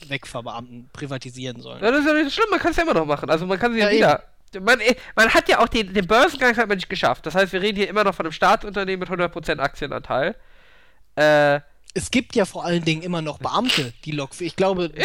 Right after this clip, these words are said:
Speaker 1: Viertel oder so der Lokführer sind sogar noch Beamte. Die
Speaker 2: Ja, die
Speaker 1: alten
Speaker 2: fahren
Speaker 1: Beamten.
Speaker 2: ja auch. Die halten das ja jetzt hier offen, die dürfen ja nicht streiken. Äh, ja,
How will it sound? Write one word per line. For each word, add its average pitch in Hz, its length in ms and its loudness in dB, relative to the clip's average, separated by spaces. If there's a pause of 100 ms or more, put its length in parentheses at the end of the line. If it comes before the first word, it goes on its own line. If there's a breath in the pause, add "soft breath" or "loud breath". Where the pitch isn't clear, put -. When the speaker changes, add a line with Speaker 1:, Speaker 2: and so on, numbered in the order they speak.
Speaker 1:
Viertel 226 280 6
oder 185 200 0
so 180 100 -6
der 175 140 0
Lokführer 170 400 -2
sind 269 180 -2
sogar 160 260 -2
noch 151 160 -8
Beamte. 139 480 -8
Die - 100 -6
Speaker 2:
Ja, - 100 4
die 415 40 8
Speaker 1:
alten 226 160 4
Speaker 2:
fahren 190 160 4 (120)
Speaker 1:
Beamten. 196 40 0
Speaker 2:
ja 165 120 8
auch. 143 260 4
Die 190 180 0
halten 226 220 2
das 208 140 -2
ja 202 80 -2
jetzt 196 220 -4
hier 185 360 -2 (240)
offen, 160 360 -4
die 156 100 -8
dürfen 170 200 0
ja 160 100 -2
nicht 156 80 -6
streiken. 151 400 -2 (2250 loud breath)
Äh, 123 440 0 (140)
ja, 165 280 2